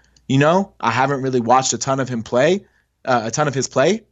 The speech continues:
He, he's, he played forty games last year for the Texas Legends, the G League team, twenty-five starts. He averaged twenty-five and a half minutes, ten and a half points, six boards,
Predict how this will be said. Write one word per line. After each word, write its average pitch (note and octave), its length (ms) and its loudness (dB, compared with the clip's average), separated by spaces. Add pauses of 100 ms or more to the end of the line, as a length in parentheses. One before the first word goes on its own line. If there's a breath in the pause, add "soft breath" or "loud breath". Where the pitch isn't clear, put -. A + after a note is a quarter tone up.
(760 soft breath)
He, F3 200 -4
he's, C#3 460 -4
he D3+ 160 -6
played F3 240 0
forty F#3+ 340 2
games D3 400 -2
last C3 340 0
year D3 200 -2
for C#3+ 120 -6
the A2 120 -2
Texas C#3 420 -4
Legends, A#2+ 400 -2
the - 80 -12
G A#2+ 180 2
League A#2+ 220 4
team, B2 320 0 (380 loud breath)
twenty-five C#3 580 2
starts. A#2 600 -2 (420 soft breath)
He C3+ 160 0
averaged C3+ 380 2
twenty-five D#3 540 0
and D3 80 -6
a C3 40 -6
half B2+ 320 -6
minutes, A2+ 440 -6 (280 soft breath)
ten D#3+ 260 -2
and E3 120 -2
a D3+ 40 0
half C3+ 300 0
points, B2+ 720 -2
six - 400 0
boards, A2+ 520 -2